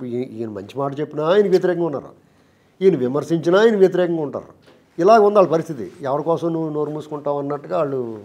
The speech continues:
ఒక రకంగా పిల్లికి ఎలగా, పిల్లికి చెలగాటం, ఎలక ప్రాణ సంకటం కింద వ్యవహరించారు. జగన్మోహన్ రెడ్డి గారు లాంటి ఒక వ్యక్తిని క్రూర రాజకీయాలు చేసి, అరాచకవాదిని అక్కడ పెట్టి, అతన్ని అడ్డం పెట్టుకుని, ఆంధ్రప్రదేశ్లో చంద్రబాబు గారిని ఒక రకంగా ఘోరంగా అవమానించారు వాళ్ళు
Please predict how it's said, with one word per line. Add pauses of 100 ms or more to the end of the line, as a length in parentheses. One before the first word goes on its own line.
(480)
ఒక
రకంగా
పిల్లికి
ఎలగా, (300)
పిల్లికి
చెలగాటం,
ఎలక
ప్రాణ
సంకటం
కింద
వ్యవహరించారు. (300)
జగన్మోహన్
రెడ్డి
గారు
లాంటి
ఒక
వ్యక్తిని (600)
క్రూర
రాజకీయాలు
చేసి,
అరాచకవాదిని
అక్కడ
పెట్టి, (380)
అతన్ని
అడ్డం
పెట్టుకుని, (840)
ఆంధ్రప్రదేశ్లో
చంద్రబాబు
గారిని
ఒక
రకంగా
ఘోరంగా
అవమానించారు
వాళ్ళు